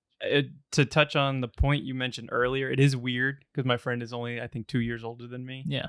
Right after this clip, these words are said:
Speaker 1: So we're very close in age. We, like, grew up playing video games together. So it's weird to be like, "Oh, my mentor." But, you know, he ki-, he got me into a new field. So I feel like without some sort of guidance,
Speaker 2: Yeah.
Speaker 1: right, he kind of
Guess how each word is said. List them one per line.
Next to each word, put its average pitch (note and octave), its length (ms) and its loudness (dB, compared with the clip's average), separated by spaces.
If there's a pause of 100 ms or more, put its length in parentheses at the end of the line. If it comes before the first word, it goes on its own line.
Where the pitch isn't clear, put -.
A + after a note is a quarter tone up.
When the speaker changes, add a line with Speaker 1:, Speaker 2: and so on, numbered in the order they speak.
(120)
Speaker 1:
So C3+ 100 0
we're C3+ 120 8
very C3+ 260 8
close B2 280 2
in A#2+ 80 -2
age. A#2 440 -6
We, B2+ 80 -4 (120)
like, B2 260 -2
grew C3+ 240 6
up B2 220 2
playing A#2+ 280 0
video A#2+ 200 -2
games A#2 260 -6
together. A#2+ 380 -6
So C3+ 120 -2
it's B2+ 100 0
weird B2+ 200 2
to A2+ 60 -10
be A#2 100 -4
like, A#2+ 200 -2
"Oh, F3 100 0
my C#3 120 -6
mentor." D#3 460 -4 (380)
But, D3 340 10 (800)
you - 80 2
know, C#3+ 60 8
he E3 160 10
ki-, - 220 0
he D#3+ 160 4
got D3+ 340 10
me C3+ 400 0 (260)
into C#3+ 360 6
a B2+ 40 6
new B2+ 280 4
field. - 520 -6 (720)
So B2 460 6
I A#2 140 -2
feel C3 200 0
like A#2+ 200 0
without C3 540 4 (200)
some D3 240 6
sort C#3 240 4
of A2 140 0
guidance, A#2 600 0 (480)
Speaker 2:
Yeah. C3+ 120 4
Speaker 1:
right, A#2+ 140 0
he B2+ 140 -10
kind B2 280 2
of A#2 180 -6